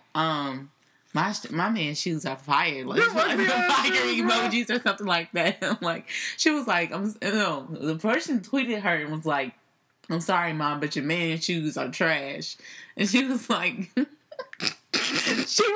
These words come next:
Speaker 1: responded with the picture of the shoes, like,
Speaker 2: She was
Speaker 1: "No,
Speaker 2: like,
Speaker 1: there <laughs> it is." It was, "No, there." It was, like, the flame emoji.
Speaker 2: Sh-, they look like the type, though. She wears 'em, too.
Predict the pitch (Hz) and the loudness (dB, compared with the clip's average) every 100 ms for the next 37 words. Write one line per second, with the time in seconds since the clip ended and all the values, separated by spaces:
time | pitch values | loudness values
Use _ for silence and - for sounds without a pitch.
0 | 466 - 466 440 427 403 403 370 381 392 | 0 0 2 2 -2 -4 -4 -2 0 0
1 | 381 339 320 330 339 320 311 294 254 202 | 0 -2 -2 -2 0 0 -2 -4 -4 -2
2 | 170 - - - - - - - - - | -2 -2 -4 -4 -8 -12 -14 -16 -18 -6
3 | - 370 370 349 - - 226 277 302 453 | 2 4 4 2 0 2 2 2 0 -2
4 | - 349 311 - 330 320 - 320 359 285 | 4 4 4 2 2 2 0 -2 2 2
5 | 202 165 175 175 165 190 196 180 220 240 | 2 0 0 0 2 4 4 0 0 0
6 | 185 180 175 202 190 196 190 165 180 180 | 0 0 -4 0 2 2 0 -4 -4 -2
7 | 160 208 269 262 - - _ _ _ _ | -2 0 -2 -2 -12 -20 _ _ _ _
8 | _ - _ _ _ _ _ _ _ _ | _ -20 _ _ _ _ _ _ _ _
9 | _ _ _ - - 175 214 202 156 160 | _ _ _ -6 -4 0 0 0 0 -2
10 | 127 156 123 98 101 - 185 165 156 139 | -2 -4 0 0 0 -6 -4 -2 -2 -2
11 | 120 156 123 | -4 -4 -6